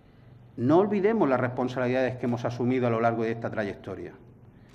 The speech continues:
No olvidemos que usted también fue el delegado del gobierno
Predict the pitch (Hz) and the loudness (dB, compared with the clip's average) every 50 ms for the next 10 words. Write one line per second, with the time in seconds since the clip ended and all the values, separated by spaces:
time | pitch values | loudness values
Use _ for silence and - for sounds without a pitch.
0 | - - - - - - - - - - - - - - - - 107 120 151 160 | -20 -20 -20 -20 -20 -20 -20 -20 -20 -20 -20 -20 -20 -16 -12 -6 0 2 2 4
1 | 165 165 160 170 190 208 190 - - 143 120 - 165 147 175 165 165 170 165 165 | 4 4 4 4 2 2 0 -2 -2 -4 -2 -2 0 2 4 4 4 4 4 2
2 | 190 202 214 175 143 123 123 135 143 139 135 135 131 123 123 120 135 156 151 135 | 2 2 4 2 2 2 2 2 2 2 2 2 2 2 2 2 4 4 4 4
3 | 117 104 98 | 2 -2 -4